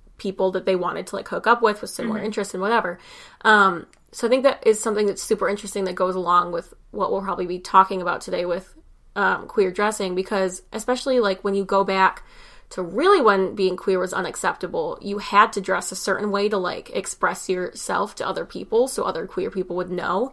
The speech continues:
Speaker 2: Yeah, but you also had to be passing.
Speaker 1: Right, so you
Speaker 2: Yeah.
Speaker 1: had to be passing and then be very, you know, light with what you were doing. And so now when we get into times now where it's a little more acceptable, you find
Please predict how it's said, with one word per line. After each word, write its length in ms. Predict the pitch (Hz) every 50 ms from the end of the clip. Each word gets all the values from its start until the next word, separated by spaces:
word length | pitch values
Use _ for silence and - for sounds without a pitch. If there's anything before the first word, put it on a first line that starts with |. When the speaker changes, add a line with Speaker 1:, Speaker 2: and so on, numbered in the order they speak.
| - -
Speaker 2:
Yeah, 220 | 233 220 190 180
but 120 | 180 202 190
you 80 | 196 196
also 240 | 185 185 - 208
had 100 | 202 196 190
to 60 | 202
be 80 | - 196
passing. 800 | - - - - - - - - - - - 226 226 - - -
Speaker 1:
Right, 300 | - 214 247 226 202 -
so 140 | - - 240
you 60 | 233
Speaker 2:
Yeah. 40 | 233 247
Speaker 1:
had 100 | 240 220
to 40 |
be 100 | 220 202
passing 420 | 196 - 233 226 233 226 - 214 208
and 60 | 196
then 120 | 190 190
be 200 | 185 202 190 190 190
very, 640 | 185 196 185 185 180 180 180 180 175 170 165 - - _ _ _ _
you 160 | - 202 196 185
know, 300 | 175 160 - - - _ _ _ _ -
light 460 | - 196 185 190 190 190 185 - -
with 200 | - 202 196 -
what 120 | 190 185 -
you 80 | 185
were 80 | 196 196
doing. 400 | 190 240 277 277 262 233 214 - -
And 200 | 214 208 202 -
so 140 | - 208
now 220 | 190 196 196 202 208
when 100 | 208 202
we 100 | 208 196
get 260 | 185 196 196 175 -
into 520 | - 196 190 190 - 196 190 185 185 180 - - - - - - - _ _ -
times 360 | - 214 196 190 190 185 -
now 420 | 190 202 247 294 320 294 262 254 254
where 200 | 240 220 202 196
it's 240 | 185 - - -
a 60 | - 196
little 200 | 185 202 196 196
more 160 | 190 190 180
acceptable, 920 | 180 - - - 220 214 214 - - 202 180 185 165 170 165 - - - -
you 180 | 196 196 202
find 640 | 190 - - 202 190 190 190 190 185 180 175 - -